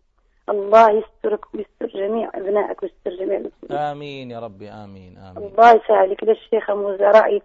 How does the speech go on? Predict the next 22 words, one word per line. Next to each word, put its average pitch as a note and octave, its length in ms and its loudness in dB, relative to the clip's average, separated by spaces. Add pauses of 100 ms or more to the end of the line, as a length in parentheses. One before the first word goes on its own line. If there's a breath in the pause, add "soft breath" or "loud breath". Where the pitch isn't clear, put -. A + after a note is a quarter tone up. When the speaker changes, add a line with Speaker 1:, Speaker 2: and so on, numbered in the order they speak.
Speaker 1:
الفعل - 500 -2
الإنساني G#3 840 -6
والخير. - 460 -4 (560)
أميرة G#3+ 300 0 (120)
قطر - 220 -6 (120)
أن G#3+ 140 -8
تساعدني. G3 600 -2 (140)
الله، A3 460 -4 (720 loud breath)
الله A#3+ 260 6
Speaker 2:
تفضل A#3+ 220 0
يا، G3+ 600 2
Speaker 1:
يسلمك. D#3 160 -8
Speaker 2:
تفضل A3 320 -4
يا A3 160 -2
أخت - 180 -10
فاطمة، F#3+ 340 -2
إيش C#3+ 80 -14
سؤالك؟ G#3 480 -4
الله D3+ 140 -6
يسلمش. B2 520 -16 (1400)
Speaker 1:
فقط - 500 2 (220)
عبرك C4 560 6